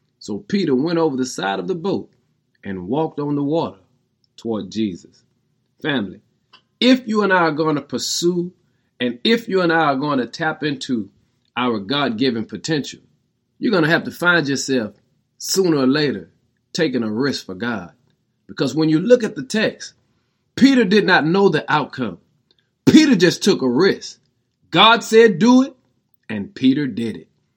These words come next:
Even if it doesn't make sense, you've got to understand, when you hear the voice of God, you've gotta let that be enough for you to take a risk. You see, Peter lets us know that you gotta put your belief in God.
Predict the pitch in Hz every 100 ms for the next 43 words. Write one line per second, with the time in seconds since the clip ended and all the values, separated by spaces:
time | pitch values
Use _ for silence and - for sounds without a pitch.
0 | _ - 311 294 262 262 240 202 254 247
1 | 240 240 240 277 254 - - _ _ _
2 | _ - 262 220 202 - 170 208 180 156
3 | - 196 180 101 - _ _ _ - 170
4 | 190 180 143 156 294 302 269 262 208 240
5 | 233 226 180 185 185 120 - _ _ _
6 | _ - 131 208 160 143 135 147 - 160
7 | 131 139 123 113 160 104 - _ _ _
8 | _ _ 120 110 143 104 90 135 104 -
9 | _ _ _ _ - 107 98 113 113 -
10 | - _ _ _ _ - 147 131 226 202
11 | 175 160 151 131 147 160 135 123 107 _
12 | _ _ _ - 151 143 - - - -
13 | 175 156 147 170 185 147 139 127 170 131
14 | 95